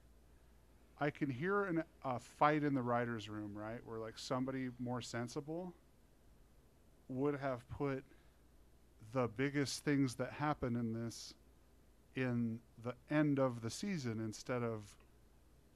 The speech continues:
the first episode of the second drop. Like, like they made it, you know, um, there was what should have been the season finale, and then there's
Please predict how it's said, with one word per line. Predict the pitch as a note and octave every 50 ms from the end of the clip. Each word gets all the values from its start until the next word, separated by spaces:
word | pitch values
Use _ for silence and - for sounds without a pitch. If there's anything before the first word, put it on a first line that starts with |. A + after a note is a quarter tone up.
| - - - -
the | B2+ B2
first | A#2+ - - C#3+ C3 - -
episode | C3+ B2+ B2 C3 B2 - - C3+ B2 A#2+
of | B2 A#2 G#2+
the | G#2+ A2+
second | - - B2 A2+ - - G#2 G2+
drop. | - A#2 A2 G#2 G2 G2+ - -
Like, | - A2+ A2 - - G#2
like | A2 G#2+ - -
they | A2+ A2
made | A2 A2+ A2+ A2 G#2+
it, | G#2+ G#2+ G#2 - _ - -
you | - G#2+
know, | G#2+ G#2 G#2 A2 G#2 - - - - - - - - - - - - -
um, | - A#2 G#2+ G2+ G2 G#2 - - - - - - - - -
there | B2 C3+ B2+ B2
was | A#2+ B2 A#2 G#2
what | A#2 A#2+ A#2+
should | - - - - E3 D#3
have | D#3 C#3+ B2+
been | C#3 C3+ C3
the | B2+ A#2+
season | - - C#3+ C3+ B2 A#2+ A2+
finale, | A2 - - A2 A2+ A2+ A#2+ C3 C#3 C#3+ C#3+ C#3+ C#3
and | B2 A2+ A2+ A#2
then | A#2 A2+ A2+ A2+ G#2+ A2 - - - - - - - - -
there's | A#2+ A#2 A2 G#2+ F#2+ - -